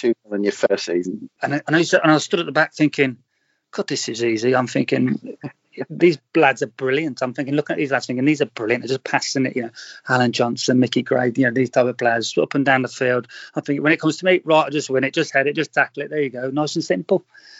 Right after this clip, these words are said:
Speaker 2: And, uh,
Speaker 1: Yeah.
Speaker 2: <laughs> yeah, they made, they made my job easy.
Speaker 1: Yeah, that, um, due that Boxing Day, we absolutely battered them two nil. I think it could have been five, six, seven.
Speaker 2: Well,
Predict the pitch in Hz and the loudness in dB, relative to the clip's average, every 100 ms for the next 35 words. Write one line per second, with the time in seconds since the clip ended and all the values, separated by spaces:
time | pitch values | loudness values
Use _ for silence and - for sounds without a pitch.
0 | - 139 131 - 135 120 101 92 - - | -6 -2 0 2 2 2 2 0 -6 -16
1 | - - - 156 135 139 _ - 139 147 | -10 -8 -6 -4 -2 -4 _ -10 -2 2
2 | 147 135 - 139 143 151 143 131 139 131 | 2 0 -12 -6 -2 2 0 0 -2 0
3 | 127 131 131 131 _ - 110 110 110 107 | 0 0 -2 -6 _ -2 4 6 6 4
4 | 110 - - 113 - 127 113 101 107 - | 2 -2 -4 -14 0 2 4 4 2 0
5 | 98 95 98 104 98 - 107 98 - 98 | -4 2 4 4 2 0 0 -2 -2 -2
6 | 92 - 104 - 98 98 98 95 - - | -2 -6 -8 2 4 6 4 2 -2 -14
7 | 101 101 90 - 95 101 92 - 101 95 | -6 -2 -2 0 0 2 0 0 2 2
8 | - 92 - - - 98 98 101 _ _ | 2 -4 -4 -6 0 2 2 0 _ _
9 | - 165 196 | -12 0 2